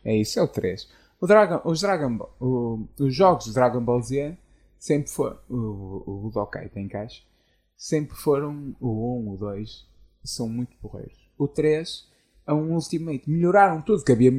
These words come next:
para melhorar no um e no dois. Eh, acrescentaram personagens, acrescentaram fases, acrescentaram,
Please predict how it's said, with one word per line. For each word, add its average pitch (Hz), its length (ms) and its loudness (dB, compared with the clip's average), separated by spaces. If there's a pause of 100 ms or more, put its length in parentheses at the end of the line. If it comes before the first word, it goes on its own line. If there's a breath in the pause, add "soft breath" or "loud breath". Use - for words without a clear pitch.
(160)
para 139 120 10
melhorar 147 440 2
no 101 100 -2
um 110 160 -2
e - 20 0
no 123 140 0
dois. 165 500 -2 (300 soft breath)
Eh, 135 220 4
acrescentaram 131 640 0
personagens, 147 720 -8
acrescentaram 120 680 -6
fases, 151 440 -4
acrescentaram, 117 680 -6